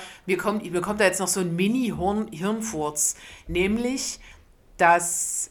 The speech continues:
ähm, angenommen, es gäbe so ein, so ein Hundeführerschein und man müsste dann noch eben irgendwie sich ein bisschen auf die Schulbank setzen, in Anführungsstrichen, und eben mit dem Hund so umgehen und so weiter, also wirklich eine richtige Schule machen.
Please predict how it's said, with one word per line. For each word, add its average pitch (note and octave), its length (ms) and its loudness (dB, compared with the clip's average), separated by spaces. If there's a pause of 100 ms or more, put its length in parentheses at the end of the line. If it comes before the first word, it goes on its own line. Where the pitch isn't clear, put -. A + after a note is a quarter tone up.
ähm, E3 720 -4 (320)
angenommen, G#3+ 360 4
es F3 140 -2
gäbe B3 260 0
so G#3+ 140 -2
ein, F3 280 0
so E3 120 -4
ein D#3 120 -2
Hundeführerschein C4 960 -2
und G#3 80 -2
man E3 160 -2
müsste D#3 260 -6
dann D3 160 -6
noch C#3+ 260 -12
eben C#3 420 -12 (160)
irgendwie C#3 240 -14
sich C#3+ 200 -12
ein D3+ 100 -8
bisschen D3+ 280 -6
auf C#3+ 100 -8
die C#3+ 100 -10
Schulbank G3+ 420 0
setzen, G3 360 -4
in F#3 80 -4
Anführungsstrichen, F3+ 960 -6
und D3 280 -6
eben C#3+ 200 -6
mit C#3+ 120 -8
dem D3 140 -6
Hund G#3 240 0
so G3 120 -4
umgehen F3+ 460 -2
und E3 120 -4
so D#3 120 -10
weiter, D#3+ 360 0
also D3+ 240 -4
wirklich G3 420 -4
eine E3+ 120 -4
richtige F3 300 -4
Schule G3 360 0
machen. A3+ 380 -2